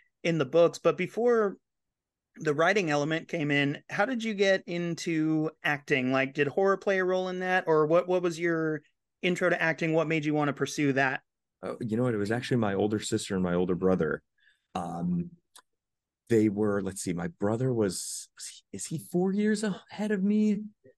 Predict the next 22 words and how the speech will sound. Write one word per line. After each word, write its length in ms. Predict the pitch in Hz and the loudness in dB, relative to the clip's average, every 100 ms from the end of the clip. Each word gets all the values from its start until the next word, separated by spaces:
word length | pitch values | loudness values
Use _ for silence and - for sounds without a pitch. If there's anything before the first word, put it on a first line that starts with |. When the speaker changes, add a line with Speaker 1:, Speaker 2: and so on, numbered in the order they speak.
| _ _ - - _ - | _ _ -20 -20 _ -6
Speaker 2:
And 80 | 113 | -4
my 100 | 110 | -2
sister's 480 | - 147 135 139 | -4 -6 -4 -2
maybe 220 | 127 117 101 | 0 0 0
one, 180 | 104 120 | -4 -4
he's 220 | 202 190 | -2 0
maybe 240 | 226 202 | 0 0
three 280 | 127 139 175 | -2 -2 -2
years 240 | 156 147 | 0 0
ahead 200 | 139 123 | 2 2
of 60 | 127 | 2
me, 80 | 123 | 0
and 60 | |
my 80 | 101 | -2
sister's 360 | 101 117 110 98 | -4 -6 -4 0
maybe 240 | 95 90 | 0 0
one 280 | 87 90 90 | 0 0 0
year 160 | 82 85 | -2 -4
ahead 180 | 82 | -4
of 80 | 82 | -4
me. 180 | 80 76 _ 87 | -6 -8 _ -14
Um, 280 | 85 85 | -10 -10